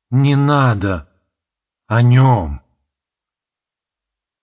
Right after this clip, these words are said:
Леонардо почувствовал, как он дрожит.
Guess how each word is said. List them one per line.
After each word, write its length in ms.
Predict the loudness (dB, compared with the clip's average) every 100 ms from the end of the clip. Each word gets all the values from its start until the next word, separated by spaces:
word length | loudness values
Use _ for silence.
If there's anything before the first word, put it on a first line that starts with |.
| _
Леонардо 520 | -8 -4 -2 0 -2
почувствовал, 640 | -2 -4 -2 -4 -2 -2 0
как 200 | -2 -2
он 160 | -2
дрожит. 540 | 0 -2 -2 -2 -4